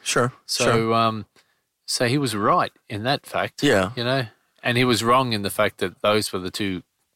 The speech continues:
Speaker 2: massively commercial songs,
Speaker 1: Oh,
Speaker 2: you
Speaker 1: hell
Speaker 2: know?
Speaker 1: yeah. Yeah.
Speaker 2: So it's a little catch twenty-two. You wanna be commercial or you wanna stick to your roots
Speaker 1: Right,
Speaker 2: and
Speaker 1: right.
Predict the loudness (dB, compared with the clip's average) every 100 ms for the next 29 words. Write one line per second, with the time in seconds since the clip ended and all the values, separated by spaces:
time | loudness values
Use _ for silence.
0 | -14 -6 -4 -2 -4 -4 -6 -6 -4 -4
1 | -4 -6 -6 -8 0 2 2 0 -2 -8
2 | _ -4 0 0 -4 -12 -6 -4 -4 -6
3 | _ _ _ -18 -10 -4 -4 -2 -4 -4
4 | -6 -6 -6 -6 -4 -4 -4 -6 -10 -6
5 | -6 -6 -2 0 0 -2 -4 -4 -6 -8
6 | -4 2 4 4 2 0 0 2 2